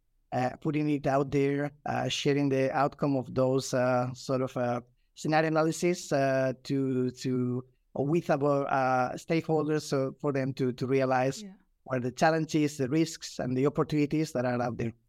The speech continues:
Speaker 2: You are obviously very,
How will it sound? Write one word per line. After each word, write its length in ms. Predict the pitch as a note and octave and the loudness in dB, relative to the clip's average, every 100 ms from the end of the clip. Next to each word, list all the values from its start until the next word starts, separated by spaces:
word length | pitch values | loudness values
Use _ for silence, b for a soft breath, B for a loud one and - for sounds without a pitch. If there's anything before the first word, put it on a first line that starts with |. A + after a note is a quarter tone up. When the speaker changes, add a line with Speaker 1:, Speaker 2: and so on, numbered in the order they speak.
| _ _ _ _ b b b b b b _ - | _ _ _ _ b b b b b b _ 2
Speaker 2:
You 300 | E4+ F#4+ D#4 | 2 2 -2
are 160 | B3+ A3+ | -2 0
obviously 680 | G#3 G3 G#3 - F#3+ F#3 - _ | -2 -4 -8 -6 -4 -4 -8 _
very, 380 | G3+ F#3 F#3 | -8 -6 -6